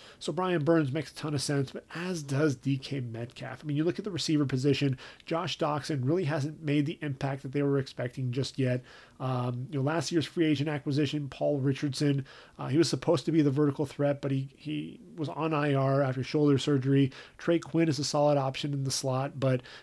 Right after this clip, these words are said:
D K Metcalf, look, yes, he's a physical freak. Ran a four three three forty at the combine, put up two hundred twenty-five pounds twenty-eight times in the bench press.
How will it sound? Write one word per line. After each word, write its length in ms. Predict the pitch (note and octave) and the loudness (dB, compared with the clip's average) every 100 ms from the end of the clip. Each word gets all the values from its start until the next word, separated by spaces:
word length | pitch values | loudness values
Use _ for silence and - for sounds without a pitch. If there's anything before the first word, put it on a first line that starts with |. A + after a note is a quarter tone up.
| - | -8
D 160 | C#3 F#3 | -2 -2
K 240 | - F#3+ | 0 0
Metcalf, 800 | C#3 C3 C#3 - C3+ C3 C3 - - - - _ - | 0 0 -2 -2 -2 -2 -2 -6 -16 -20 -20 _ -6
look, 400 | C3 A2+ - - - - - | -2 -2 -6 -18 -20 -20 -10
yes, 300 | C#3 D3+ D#3+ | 0 0 2
he's 160 | D#3+ B2+ | 0 0
a 60 | |
physical 380 | B2+ C#3 C3+ C3 | 0 -2 0 -4
freak. 360 | - C#3 B2+ E3 | -4 -4 -2 -2
Ran 140 | E3+ | -4
a 40 | |
four 220 | C#3 D#3 C#3+ | -2 -2 -2
three 260 | - C#3+ | 0 -2
three 300 | C#3 D3+ C#3+ | 0 0 -2
forty 380 | C3 C3+ C3+ C3 | 0 0 2 2
at 80 | C3 | 0
the 80 | - | -4
combine, 640 | C3+ C3 B2 B2+ B2+ B2 - - - | -4 -2 0 0 2 0 -4 -20 -10
put 140 | - E3+ | 0 2
up 120 | D3+ | 2
two 160 | - E3 | 0 0
hundred 180 | D3+ | 0
twenty-five 380 | C3 D#3 C#3 C#3+ | -2 -2 0 0
pounds 400 | - C#3+ C#3+ C3 | -2 -2 -2 -2
twenty-eight 520 | - C#3 D#3 D3 C#3+ | -4 -2 0 0 -2
times 340 | - D3 C#3+ B2+ | -4 -4 -4 -2
in 60 | |
the 60 | C#3+ | -2
bench 320 | C3 C3 - | -2 -4 -4
press. 420 | - B2+ B2+ - | -4 -2 -2 -6